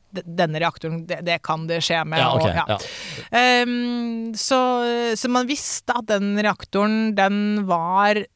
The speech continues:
Speaker 1: den var konstruert på en sånn måte at hvis den hadde veldig, veldig lav, hvis den ble drevet på lav effekt, sånn,
Speaker 2: Mm.
Speaker 1: man skrudde den nesten av, men ikke helt, da ble den veldig, veldig ustabil, og da kunne du, eh, få en sånn type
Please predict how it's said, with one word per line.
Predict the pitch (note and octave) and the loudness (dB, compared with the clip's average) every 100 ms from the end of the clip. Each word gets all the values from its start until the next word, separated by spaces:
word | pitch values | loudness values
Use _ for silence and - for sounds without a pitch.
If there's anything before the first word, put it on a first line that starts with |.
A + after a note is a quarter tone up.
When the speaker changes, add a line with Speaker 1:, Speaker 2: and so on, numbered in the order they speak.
| _ | _
Speaker 1:
den | G3+ G3+ | -2 2
var | F#3 E3+ - | 2 2 0
konstruert | A#3 G#3 - G#3+ F#3 G#3+ - - | 0 0 0 0 2 0 -2 -6
på | - F#3 | 0 2
en | G3 G3+ | 4 2
sånn | - F#3+ F#3 G3 | 2 2 2 2
måte | G3+ F3 - - G3 | 0 -2 -4 -2 -2
at | G3 - - E3+ | -2 -8 -18 -10
hvis | F#3+ - | -8 -6
den | G#3 G#3 | -4 -2
hadde | A3 F#3 | -2 0
veldig, | G3 G3+ F3 | -2 -2 -4
veldig | G3 F#3 F#3+ | -6 -4 -6
lav, | F3 E3+ G3 | -6 -4 -4
hvis | G3+ G3 | -4 -6
den | G#3 | -4
ble | G#3 | -2
drevet | G3 E3+ - | 0 0 0
på | G3 | 0
lav | F#3+ E3+ D#3+ F3 | 0 0 -2 -2
effekt, | F#3+ C#4+ - | -2 -2 -2
sånn, | G#3 G3+ | -2 0
Speaker 2:
Mm. | B2 A#2 | 0 2
Speaker 1:
man | G#3 | 0
skrudde | A3 F3+ | 0 -4
den | F#3 A3 | -2 -2
nesten | A#3+ - - - - G#3 | -4 -6 -8 -8 -4 -4
av, | G3+ | -2
men | G#3 G#3 | -4 -4
ikke | G3+ | -4
helt, | G#3+ D4 - - - - | -2 -2 -4 -20 -20 -2
da | G3+ | 0
ble | F#3+ | 2
den | E3+ G3 | -2 -2
veldig, | G#3 F3 D#3 | -2 -2 -4
veldig | F3 F3 D#3 E3 | -4 -4 -6 -8
ustabil, | - D#3 D#3+ A#3+ C4+ - - - - | -8 -8 -2 0 -2 -10 -20 -20 -6
og | G#3 F#3+ | -4 0
da | F#3+ | 0
kunne | G#3 - C4 A3+ E3+ D3 C#3 | -2 -2 2 2 2 0 0
du, | G3 A3 - _ | 0 0 -10 _
eh, | F#3+ F#3+ F#3+ F3 | 0 2 0 -4
få | - - F3+ E3 | -6 0 4 4
en | F#3 | 4
sånn | F3+ F3 E3+ | 0 -4 -6
type | - D#3+ - E3 | -6 -8 -4 -2